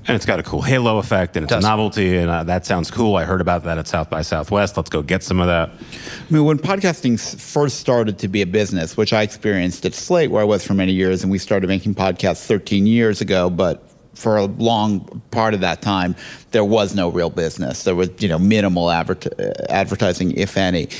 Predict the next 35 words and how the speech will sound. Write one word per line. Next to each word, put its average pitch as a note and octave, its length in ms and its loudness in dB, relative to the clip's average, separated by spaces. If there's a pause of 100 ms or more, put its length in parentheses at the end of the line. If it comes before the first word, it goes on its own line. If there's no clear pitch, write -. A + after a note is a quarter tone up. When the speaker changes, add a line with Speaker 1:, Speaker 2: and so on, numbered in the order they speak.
(340)
Speaker 3:
It A2+ 300 2
was B2 200 2
apparent C#3 520 -2
to B2 80 -2
me G#2+ 300 2
that F2+ 260 -4
those A2 260 0
standards G2+ 680 0
were G#2 120 2
a F#2 40 2
big F#2 240 0
part G2 220 2
of E2+ 80 -6
what E2+ 140 -4
was - 100 -10
lacking. F#2+ 460 -2 (360)
And F#2 400 2
I, F2 120 2
w-, F2+ 280 -4
I D#2 140 0
was G2 220 0
involved E2+ 320 0
with - 100 -6
the G2 100 0
Internet F2 300 0
Advertising F2 600 0
Bureau, E2+ 220 2
which A2 180 0
had F2 120 -2
never E2+ 180 0
done E2+ 220 0
anything D#2 360 -2
w-, D#2 300 -4
with F2 200 0
audio. D#2+ 600 -2